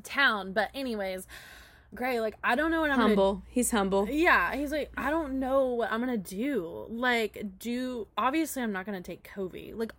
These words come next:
Speaker 1: obviously. But, like, I don't know.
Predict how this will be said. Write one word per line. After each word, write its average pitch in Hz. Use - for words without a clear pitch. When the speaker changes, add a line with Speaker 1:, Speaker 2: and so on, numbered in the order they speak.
Speaker 1:
obviously. 180
But, 269
like, 240
I 262
don't 262
know. 170